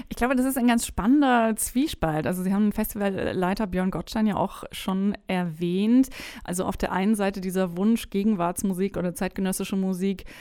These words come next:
ähm, attraktiver zu machen oder dem Publikum einfach näher zu bringen über ungewöhnliche Präsentationsformen, aber andererseits eben die Musik nicht untergehen zu lassen.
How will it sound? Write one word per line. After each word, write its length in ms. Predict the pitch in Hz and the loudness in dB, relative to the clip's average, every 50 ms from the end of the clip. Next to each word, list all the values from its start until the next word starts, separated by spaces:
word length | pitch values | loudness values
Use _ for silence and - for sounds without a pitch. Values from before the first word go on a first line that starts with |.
| - - - - | -20 -20 -10 -4
ähm, 360 | - 190 190 190 190 190 - - | -2 0 2 2 2 2 0 -2
attraktiver 640 | - 196 - - 180 185 - - 240 247 262 269 254 | -4 -4 -2 -2 -4 -4 0 2 2 2 4 2 0
zu 140 | - - 247 | 0 0 2
machen 380 | 226 220 208 226 - 240 226 - | 2 2 2 2 0 0 0 0
oder 240 | - 190 185 190 | 0 0 0 0
dem 180 | 175 180 180 185 | 0 0 -2 -2
Publikum 560 | 185 214 208 202 202 - - 202 202 202 196 | -2 -2 -2 -2 -2 -2 0 0 2 0 0
einfach 300 | - - 196 - 180 - | 0 -2 -4 -4 -2 0
näher 340 | 196 185 180 196 220 240 247 | 0 2 2 2 0 -2 -2
zu 160 | - - 220 | -2 -2 -2
bringen 400 | 208 202 214 220 233 233 233 226 | 0 2 4 4 6 6 4 4
über 320 | - - 190 190 - - - | 2 0 0 0 0 0 2
ungewöhnliche 720 | 202 233 262 269 247 202 185 196 202 208 202 202 214 202 | 6 6 6 6 6 4 2 0 2 2 2 2 0 0
Präsentationsformen, 1160 | - - 196 185 180 185 190 - 175 - - 185 185 220 240 233 - - - 214 214 220 196 | 0 2 0 0 0 0 -2 -2 -4 -4 -2 0 2 4 4 2 2 2 2 2 4 4 2
aber 200 | 190 175 - - | 0 0 0 0
andererseits 500 | 180 196 202 190 185 180 180 185 - - | 0 0 0 0 -2 -2 -2 -4 -4 -4
eben 200 | - 175 185 175 | -2 -2 -2 0
die 100 | 180 175 | 0 0
Musik 320 | 180 180 175 180 185 - | 0 0 0 -2 -2 -4
nicht 180 | 185 180 - - | -4 -4 -4 -2
untergehen 880 | 175 185 233 262 285 254 233 185 175 180 175 180 185 185 185 180 175 | 0 2 2 4 4 2 0 0 0 0 0 2 2 0 0 0 -2
zu 220 | - - - - 185 | -2 -2 -2 0 0
lassen. 500 | 175 170 165 165 185 - - 214 226 | 0 0 -2 -2 -4 -2 0 2 2